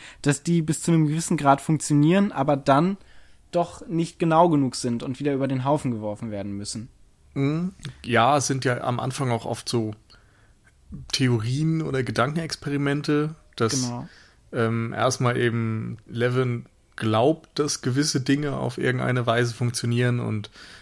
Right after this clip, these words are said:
Speaker 2: ja, man, man muss es dann eben ausprobieren und dann stellt sie fest, sie hat doch irgendwas übersehen oder hat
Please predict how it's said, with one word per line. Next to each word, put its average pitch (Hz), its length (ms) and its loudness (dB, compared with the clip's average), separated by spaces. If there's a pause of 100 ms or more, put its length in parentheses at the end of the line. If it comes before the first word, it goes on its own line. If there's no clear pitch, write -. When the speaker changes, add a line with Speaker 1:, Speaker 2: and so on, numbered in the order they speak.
(180)
Speaker 2:
ja, 95 260 -4
man, 104 240 -2
man 104 160 -4
muss 117 160 -2
es 123 100 -4
dann 113 160 0
eben 113 240 0
ausprobieren 120 640 2
und 104 120 0
dann 107 140 2
stellt 113 260 0
sie 120 100 -4
fest, - 340 0
sie 117 180 0
hat 110 160 0
doch 120 140 0
irgendwas 120 400 0
übersehen 113 560 2
oder 110 180 2
hat 107 120 -2